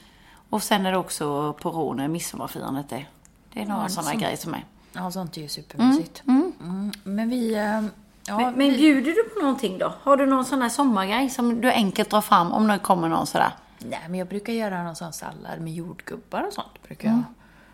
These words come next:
Speaker 2: Och halloumi och så.
Speaker 1: Mm.
Speaker 2: Eh, och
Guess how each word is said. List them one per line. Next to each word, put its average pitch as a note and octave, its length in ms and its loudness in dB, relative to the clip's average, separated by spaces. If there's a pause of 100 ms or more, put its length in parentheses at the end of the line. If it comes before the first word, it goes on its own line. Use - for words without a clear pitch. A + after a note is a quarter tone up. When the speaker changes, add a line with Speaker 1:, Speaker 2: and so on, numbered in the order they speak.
(180)
Speaker 2:
Och D#3+ 60 -12
halloumi D#3+ 560 -10
och F3 120 -8
så. F3+ 160 -10 (480)
Speaker 1:
Mm. A3+ 220 2
Speaker 2:
Eh, D#3+ 380 -6
och E3 300 -12